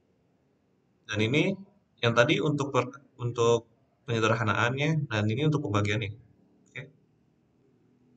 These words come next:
Kita bisa lihat di sini. Contohnya, contoh soalnya X per X tambah dua dibagi X tambah tiga sama per X min lima. Oke,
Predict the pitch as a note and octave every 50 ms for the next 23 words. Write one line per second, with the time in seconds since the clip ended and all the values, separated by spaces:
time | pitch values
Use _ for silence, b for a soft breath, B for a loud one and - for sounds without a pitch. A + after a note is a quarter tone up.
0 | _ _ _ _ _ _ _ _ _ _ _ _ _ _ _ _ _ B2+ C3+ C3+
1 | C#3 - A2 A2+ B2 B2 A#2 G#2+ A2 G#2+ G#2 A2 B2 - - - - _ _ _
2 | _ _ _ _ _ _ _ _ _ _ _ _ _ _ _ _ _ _ _ _
3 | - - A2 A2 G#2+ G#2+ G#2+ G#2 G#2 G#2+ G#2+ - - - - A2+ G#2 G#2+ - G#2
4 | G2 G2 G#2 A2+ B2+ C3+ C3 B2+ - - - - - C3 D3 D3 - - - -
5 | - - - A2 G2+ - - - - A2+ A#2 - - - G#2+ G2+ G2 F#2+ G2 G#2
6 | A#2 A#2+ A#2+ A2+ G#2+ F#2+ F#2 G2 G#2 B2+ C#3 C3+ - - - - - - C#3 C3+
7 | - - - - G#2 G#2 G#2 G2+ G2+ - G#2 G2+ G2+ A2 A#2+ C#2 C#2 C#2 - _
8 | _ - - - - - G#2 G2+ - - - _ - A#2+ A#2+ C3+ C#3 - - -
9 | _ - C3 C#3 C#3 - - - - - _ _ - A2 A2 A2 G#2+ A2 A2 A#2
10 | - - - _ _ _ _ _ _ _ _ _ _ _ _ _ _ _ _ _
11 | _ _ _ _ _ _ _ _ _ _ _ _ _ - - B2+ B2 G#2